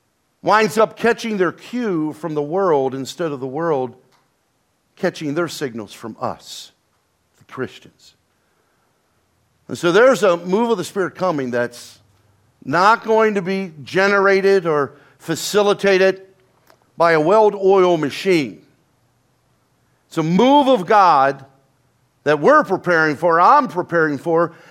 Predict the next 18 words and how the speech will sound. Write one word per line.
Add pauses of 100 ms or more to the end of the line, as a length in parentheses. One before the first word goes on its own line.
and
many
like
us
are
preparing
for, (720)
that's
going
to
be
focused
on (1400)
not
just
the
Holy
Spirit,